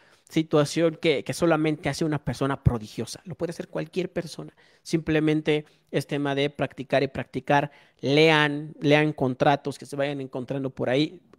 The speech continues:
Estoy seguro que hay muchos contratos públicos del gobierno, entonces busquen contrato gobierno Ciudad de México y les va a salir de temas de concesiones, sobre todo temas administrativos, pero pueden ver una estructura por ahí bastante interesante.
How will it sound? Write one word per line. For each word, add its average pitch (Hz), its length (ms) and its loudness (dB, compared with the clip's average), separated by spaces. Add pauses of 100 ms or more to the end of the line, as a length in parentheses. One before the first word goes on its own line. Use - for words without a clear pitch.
(120)
Estoy 196 320 10
seguro 180 380 8
que 185 80 6
hay 175 60 8
muchos 165 280 0
contratos 143 500 0
públicos 165 520 4
del 135 160 2
gobierno, 151 420 4
entonces 143 380 -2
busquen 143 400 0 (600)
contrato 165 680 10
gobierno 160 580 10
Ciudad 151 220 4
de 143 100 2
México 175 540 -2
y 170 80 -4
les 143 180 -2
va 147 60 4
a 147 60 2
salir 156 480 -2
de 143 160 -4
temas 175 280 -2
de 156 100 -2
concesiones, 147 680 -2
sobre 139 200 -2
todo 170 200 0
temas 160 280 0
administrativos, 147 760 -2 (400)
pero 143 220 6
pueden 160 280 8
ver 156 200 2
una 156 180 2
estructura 147 600 4
por 131 160 4
ahí 143 200 4
bastante 139 800 2
interesante. 127 960 -2